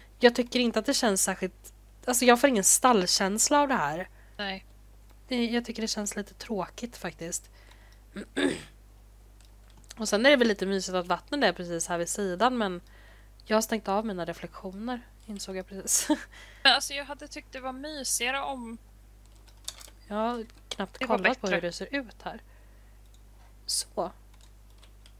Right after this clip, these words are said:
Speaker 1: Ja. Det är väldigt blått vatten här också. Nej, alltså, jag vet inte.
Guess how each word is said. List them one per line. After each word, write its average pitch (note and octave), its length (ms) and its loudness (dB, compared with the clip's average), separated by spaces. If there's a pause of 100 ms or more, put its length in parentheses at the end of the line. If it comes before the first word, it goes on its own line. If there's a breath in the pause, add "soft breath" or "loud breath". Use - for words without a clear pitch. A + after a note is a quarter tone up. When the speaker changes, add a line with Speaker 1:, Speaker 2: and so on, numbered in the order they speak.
(1400 soft breath)
Speaker 1:
Ja. A3 420 2 (800)
Det - 140 -4
är A3+ 60 2
väldigt G#3 280 0
blått F#3 300 -6
vatten - 280 -6
här G3+ 200 -4
också. - 280 -2 (4000)
Nej, C#4+ 340 6
alltså, D4 200 4
jag D#4 100 6
vet D4+ 140 2
inte. B3+ 160 -2